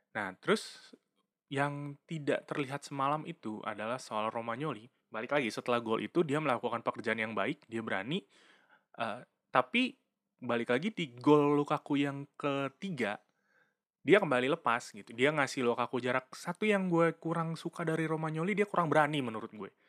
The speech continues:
Terlalu play safe lah. Sekali-kali making fall ya udah. Maksud gue,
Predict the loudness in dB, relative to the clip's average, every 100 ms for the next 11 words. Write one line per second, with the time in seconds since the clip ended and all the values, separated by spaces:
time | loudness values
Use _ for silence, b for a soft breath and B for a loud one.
0 | b b 0 2 4 2 0 0 0 -2
1 | 0 -6 -10 _ b b b 0 2 4
2 | 2 0 0 -2 -2 -4 0 4 4 4
3 | 2 2 -2 -2 -12 _ -14 -6 2 2